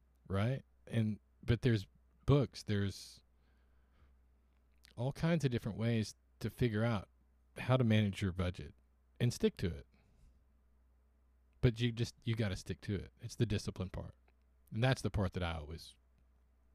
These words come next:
come up short on. But I've gotten to where then I can get a good, as we talked about earlier, get a good streak going, and then I'll have a couple of days out. And I'm not that worried about it because I know, hey, okay, so my next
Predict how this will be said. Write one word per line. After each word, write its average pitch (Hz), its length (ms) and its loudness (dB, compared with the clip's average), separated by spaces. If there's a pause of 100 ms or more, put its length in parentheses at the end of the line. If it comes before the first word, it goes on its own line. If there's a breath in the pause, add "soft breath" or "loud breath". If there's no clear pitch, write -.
(280)
come 101 140 0
up 87 120 -2
short 135 240 2
on. 82 120 -8 (1120 loud breath)
But 185 100 4
I've 170 120 4
gotten 151 260 0
to 127 80 4
where 120 160 6
then 110 120 2
I 104 100 2
can 107 180 -6
get 101 220 0 (220)
a 120 80 2
good, 113 260 4 (280)
as 110 180 0
we 113 100 2 (180)
talked 101 240 -2
about 98 200 -4
earlier, 110 280 -2
get 101 180 -2
a 101 40 -4
good 104 340 -2 (100)
streak 117 340 -2
going, 120 300 0 (360 loud breath)
and 147 120 4
then 151 80 6
I'll 151 100 4
have 160 160 2
a 147 40 -2
couple 113 240 -2
of 95 60 0
days 92 240 -2
out. 80 220 -8 (440 soft breath)
And 139 120 2
I'm 143 120 2
not 143 160 2
that 139 180 2
worried 147 240 4
about 85 200 -2
it - 120 -16
because 104 220 -4
I 104 100 0
know, 117 160 0
hey, 147 200 2
okay, 123 300 0 (240 loud breath)
so - 180 4
my 113 120 4
next 131 360 2